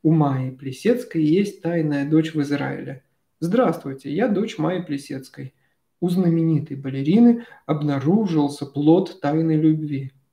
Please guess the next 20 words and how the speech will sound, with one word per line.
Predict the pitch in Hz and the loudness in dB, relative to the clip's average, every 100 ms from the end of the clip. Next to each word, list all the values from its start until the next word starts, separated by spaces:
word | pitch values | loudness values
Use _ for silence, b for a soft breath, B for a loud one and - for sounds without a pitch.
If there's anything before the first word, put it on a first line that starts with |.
| _ _ _ _ _ - | _ _ _ _ _ -8
Как | 185 175 - | -4 -4 -6
мне | 143 151 165 | -4 -2 -2
поступить? | 170 - 160 - 156 143 139 - _ _ _ _ _ _ _ _ _ _ _ _ | -4 -14 -16 -14 -12 -10 -12 -16 _ _ _ _ _ _ _ _ _ _ _ _
Что | - - | -8 -6
предпринять? | 196 151 - - 160 160 135 - _ _ _ _ _ _ _ _ _ _ _ | -4 -4 -6 -2 0 0 -4 -10 _ _ _ _ _ _ _ _ _ _ _
К | 139 | -4
девяносто | 143 156 175 196 190 143 | 2 2 2 0 -2 -2
девятому | 151 170 170 147 139 | 0 2 2 0 -4
году | 147 208 160 | -2 -2 -2
мои | 139 139 156 | -2 0 -2
соотечественники | 160 - 139 139 220 - - - 147 139 135 135 135 b b _ _ | -4 -6 -6 -6 -8 -10 -12 -12 -8 -8 -8 -12 -16 b b _ _
по | - 240 226 | 2 2 4
уши | 156 - 139 | 0 -2 -6
залиты | 143 151 160 208 151 | -2 0 0 -2 -4
потоками | - 139 139 196 165 143 | -6 -6 -2 -2 -2 -4
жёлтой | 139 139 170 170 170 | -2 2 2 0 -6
прессы. | 160 156 135 - - 135 - b b b b | -4 -4 -6 -10 -16 -16 -18 b b b b
Трёхоршинный | - 190 - 165 165 - 233 190 151 | -2 0 2 0 -2 -4 0 2 0
заголовок | 151 147 156 180 185 156 - | -2 0 2 2 0 -4 -4
прочтут, | 170 190 - - 285 - | -4 -4 -4 0 0 -2